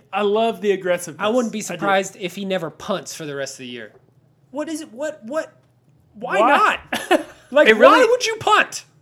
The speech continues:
Speaker 3: Even
Speaker 2: You're
Speaker 3: if
Speaker 2: an interim head coach for the Cleveland Browns who haven't won in
Speaker 1: Ever.
Speaker 2: ever.
Speaker 3: Even if it was just for this game, it does make sense against the Chiefs. Like, pedal to the metal.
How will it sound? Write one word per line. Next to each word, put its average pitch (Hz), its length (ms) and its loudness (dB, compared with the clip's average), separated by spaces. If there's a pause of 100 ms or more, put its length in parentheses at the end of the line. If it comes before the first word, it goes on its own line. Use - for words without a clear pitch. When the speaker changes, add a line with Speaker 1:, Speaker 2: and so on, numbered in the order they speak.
(200)
Speaker 3:
Even 233 240 4
Speaker 2:
You're 349 160 6
Speaker 3:
if - 140 -10 (480)
Speaker 2:
an 226 180 -6
interim 339 380 2
head 262 240 -2
coach 262 240 -2
for - 100 -12
the 190 120 -6
Cleveland 247 440 -6
Browns 208 300 0
who 190 80 -8
haven't 208 280 -6
won 185 280 -2
in 147 340 -14 (840)
Speaker 1:
Ever. - 300 -6
Speaker 2:
ever. 165 340 0 (600)
Speaker 3:
Even 220 260 0
if 196 200 2
it 180 100 -4
was 156 160 -2
just 147 220 -4
for 156 100 -6
this 135 180 -4
game, 135 360 -6 (100)
it 143 140 -6
does 147 200 2
make 123 200 -6
sense 107 300 -10
against 101 220 -14
the 95 60 -20
Chiefs. - 460 -18 (640)
Like, 151 340 -2 (440)
pedal 175 280 4
to 165 100 4
the 147 80 0
metal. 127 480 0